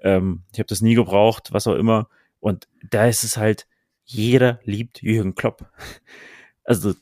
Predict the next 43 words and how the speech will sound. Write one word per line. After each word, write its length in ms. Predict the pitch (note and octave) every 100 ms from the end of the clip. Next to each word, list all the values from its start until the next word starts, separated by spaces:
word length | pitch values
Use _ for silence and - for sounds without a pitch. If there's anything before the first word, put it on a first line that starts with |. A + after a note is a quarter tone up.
| _ _ _ -
da 80 |
kannst 340 | A2 - B2 -
du 140 | A2+
der 140 | G#2+ G#2
größte 280 | G#2+ -
Verweigerer 600 | A2+ G#2 G2 B2+ C#3 B2+
sein 280 | A#2+ A#2+ B2
für 440 | A#2+ - A2 G#2 A2 - - _ _ -
Trainingsmethodik 880 | - C3+ C#3 A2 - A2 A#2 A#2
und 380 | - G#2+ G2+ -
der 160 | F#2+ G2+
Größte, 480 | G#2+ A#2 - A#2+ A2+
der 160 | G#2
auf 80 | A2
den 100 | A#2
Verband 380 | A2 G2+ B2+ -
schimpft 300 | A2 A#2 -
und 100 | G2+
auf 100 | G2
den 100 | G2+
D 120 | G2+
F 100 | -
B. 160 | - A#2
Wenn 140 | G2+
sich 100 | G#2+
ein 60 | G#2
Jürgen 200 | A2+ G#2+
Klopp 220 | B2 -
hinstellt 380 | A2+ - A2+ G#2+
und 40 |
sagt, 260 | G2+ G#2+ -
„Spielt 200 | - F#2+
ab 100 | -
sofort 320 | A2+ G2 -
drei 160 | G2+
gegen 180 | G2+ G2
drei 200 | F#2+ G#2
auf 80 | A2
vier 140 | -
Tore“, 320 | F#2+ A2+ A2 - _ _ _
dann 240 | F2+ E2+ - _ _ _ _
ist 160 | - -
erstmal, 640 | G#2+ A2 C3+ A#2 A#2 B2